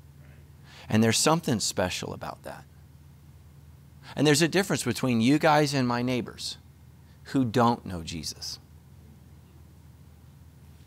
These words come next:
You see, it's not just a cracker. It's not just juice. It's the Lord's blood that was spilt for me.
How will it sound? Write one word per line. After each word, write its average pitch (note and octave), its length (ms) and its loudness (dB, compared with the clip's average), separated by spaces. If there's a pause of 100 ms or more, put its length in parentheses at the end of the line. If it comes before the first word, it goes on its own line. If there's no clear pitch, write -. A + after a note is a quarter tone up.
(100)
You A2+ 80 -2
see, C#3 160 2
it's - 160 0
not C3 180 4
just - 220 -8
a - 20 -8
cracker. D#2+ 440 -4
It's - 200 -8
not G#2+ 220 2
just - 440 -6
juice. - 440 -14 (1500)
It's - 220 -4
the A#2+ 80 2
Lord's G#2+ 300 0
blood F#2+ 340 -4
that G2 100 -8
was - 120 -10
spilt G2 300 -4
for - 160 -8
me. F#2 200 -8